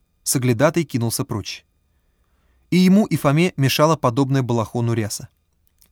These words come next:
Остроконечная глыба встретила голень беглеца. Удар такой силы может сломать кость. Фома выиграл еще один прыжок.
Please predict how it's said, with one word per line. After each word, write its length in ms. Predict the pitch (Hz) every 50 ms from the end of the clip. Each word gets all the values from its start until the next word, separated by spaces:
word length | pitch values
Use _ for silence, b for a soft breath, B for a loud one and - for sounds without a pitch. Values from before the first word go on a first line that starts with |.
| _ _ _ _ _ _ _ _ _ _ _ _ _
Остроконечная 720 | - 131 - - 143 135 147 147 165 156 - - 147 143
глыба 340 | 135 123 151 180 180 160 160
встретила 460 | - - - 139 147 143 151 143 143
голень 340 | 131 117 113 123 127 123 123
беглеца. 560 | 117 123 117 123 123 120 - - 104 95 92 - _ _ _ _ _ _ _ _ _ _ _ _ _ _ _ _ _ _ _ -
Удар 240 | 143 131 156 160 143
такой 300 | - 151 - - 147 139
силы 280 | - - 175 165 156 -
может 280 | 131 135 139 135 139 -
сломать 360 | - 131 123 120 117 - -
кость. 380 | - 113 104 - - - - _ _ _ _ _ _ _ _ _ _ _ _ _ _ _ _ _ _ _ _ _
Фома 280 | - 143 139 139 135
выиграл 340 | 123 135 143 127 135 135 135 -
еще 340 | 147 156 147 - - 143
один 180 | 117 101 107 95
прыжок. 440 | - 120 120 101 104 92 - -